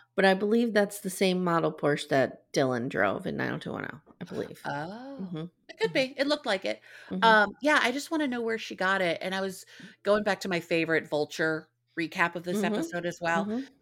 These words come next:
Speaker 2: And, you know, reading their s-, recap, 'cause they only know what they know up t-, through this episode,
Speaker 1: Yeah.
Speaker 2: they're like, "Natalie must come from money 'cause she has this Porsche."
Speaker 1: Nope.
Speaker 2: And she paid for this fancy rehab, but we find out eventually that Taissa paid for the fancy rehab.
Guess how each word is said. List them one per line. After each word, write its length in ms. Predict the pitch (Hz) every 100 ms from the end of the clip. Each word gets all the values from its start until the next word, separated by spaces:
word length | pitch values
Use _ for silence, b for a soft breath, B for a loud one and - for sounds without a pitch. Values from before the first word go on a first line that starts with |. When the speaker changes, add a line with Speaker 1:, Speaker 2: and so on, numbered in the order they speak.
| _ _ _ 208
Speaker 2:
And, 600 | 196 185 175 165 156 - _ _ _ -
you 120 | 196
know, 180 | 165 160 _ _ _ -
reading 340 | 233 262 262
their 260 | 190 170 143
s-, 160 | - - _ _
recap, 540 | - 170 - - 143 -
'cause 120 | 165
they 100 | 147
only 200 | 151 175
know 120 | 170
what 140 | 160 160
they 120 | 156
know 280 | 143 135 135
up 220 | 143 -
t-, 80 | -
through 120 | - 135
this 180 | 127
episode, 420 | 131 147 143 123 117
Speaker 1:
Yeah. 80 | 170
Speaker 2:
they're 80 | 143
like, 240 | 147 - _ b b b _
"Natalie 400 | 190 226 359 415
must 220 | 185 175
come 160 | - 165
from 200 | 156 156
money 280 | 208 262 139
'cause 180 | 156
she 120 | - 156
has 220 | 160 139
this 100 | 139
Porsche." 560 | - 135 123 - 196 247
Speaker 1:
Nope. 540 | 139 139 147 202 - - _ _ _ _ _
Speaker 2:
And 580 | 233 208 202 196 190 - -
she 200 | - 196
paid 240 | 214 180
for 80 | 175
this 160 | 170 -
fancy 300 | 151 143 151
rehab, 460 | 294 269 135 131
but 140 | 160 -
we 160 | 175 147
find 260 | 156 139 131
out 100 | 123
eventually 360 | 123 117 123
that 220 | 113 110 -
Taissa 420 | 135 262 - -
paid 220 | 139 120
for 60 | 120
the 80 | 120
fancy 340 | 110 101 104
rehab. 400 | 98 90 -